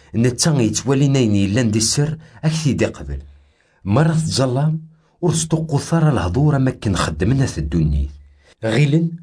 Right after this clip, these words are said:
سلك ثراني مسلاين راه تواقبلن. ور تنتعانا ذ ثرا، أخاطر بابا ربي يزرى ذا شو تحواجم وقبل أس تسوثرم. أثا هو مكيلا قد تتزلى. أبابا ثنغ يلان ديك ينوان،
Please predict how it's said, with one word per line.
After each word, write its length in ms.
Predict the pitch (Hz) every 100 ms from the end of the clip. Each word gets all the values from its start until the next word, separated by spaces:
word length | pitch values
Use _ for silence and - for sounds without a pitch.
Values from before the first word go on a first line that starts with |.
| _
سلك 360 | - 156 113 -
ثراني 380 | - 123 170 160
مسلاين 480 | - 107 120 160
راه 120 | 156 123
تواقبلن. 600 | - 98 - 76 73 69 - _ _ _ _
ور 120 | 175 160
تنتعانا 580 | 143 110 117 120 131
ذ 40 | 113
ثرا، 480 | 80 117 117 76 67 - _ _
أخاطر 420 | 139 147 127 170 156
بابا 280 | 156 123
ربي 380 | 127 - 147 160 156 - - _ -
يزرى 440 | 120 117 104 139
ذا 120 | 170 160
شو 160 | 156
تحواجم 680 | 151 131 120 123 110 156 160 - -
وقبل 400 | 180 180 101 101
أس 200 | 127 -
تسوثرم. 640 | - - 101 - 76 - - _ _ _ _ _ _ -
أثا 300 | - 180 170
هو 200 | 139 143
مكيلا 340 | 110 127 156
قد 180 | 160 165
تتزلى. 640 | - - 87 85 73 69 - - _ _ _ _ -
أبابا 340 | 151 160 156 147
ثنغ 320 | - 147 131
يلان 400 | 120 113 135 113
ديك 160 | 104
ينوان، 560 | 107 110 110 120 131 117